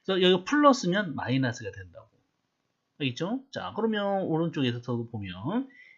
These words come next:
에이 제곱 플러스 비 제곱은 A 마이너스 B의 제곱 플러스 이 에이 비라고 변형할 수가 있다는 건데, 이걸 전개해봐. 그럼 어떻게 돼? 에이 제곱 마이너스 이 에이 비 플러스 비 제곱이 되잖아.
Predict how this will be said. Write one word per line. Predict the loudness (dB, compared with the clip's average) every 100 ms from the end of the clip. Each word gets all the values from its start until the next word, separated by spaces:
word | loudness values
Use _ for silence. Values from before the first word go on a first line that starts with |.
| 0
에이 | 0
제곱 | 2 -2
플러스 | -2 -8 -6
비 | -4
제곱은 | -2 0 0 2 2 2
A | 0 0
마이너스 | 0 -2 -2 -6 -8
B의 | -8 -6
제곱 | -6 -6
플러스 | -8 -10 -6
이 | -2 -2
에이 | -2
비라고 | 0 0 2 0 0
변형할 | -4 -4 -2 -4 -10
수가 | -10 -10
있다는 | -12 -14 -12
건데, | -8 -4 -4 -4 -10 _ _ _
이걸 | -2 0
전개해봐. | 2 2 2 0 0 -4 -6 -8 -8
그럼 | -2
어떻게 | -2 -2 -4
돼? | -4 -6 -6
에이 | -4 -2 -2
제곱 | -2 -2 -4 -6 -8
마이너스 | -8 -4 -4 -4 -6 -6 -8 -10
이 | -14 -10 -8 -4
에이 | -2 -2 -4
비 | -6 -10 -10 _ -12
플러스 | -4 -2 -2 -8
비 | -12 -8 -6
제곱이 | -4 -4 -2 -4
되잖아. | -6 -12 -12 -14 -18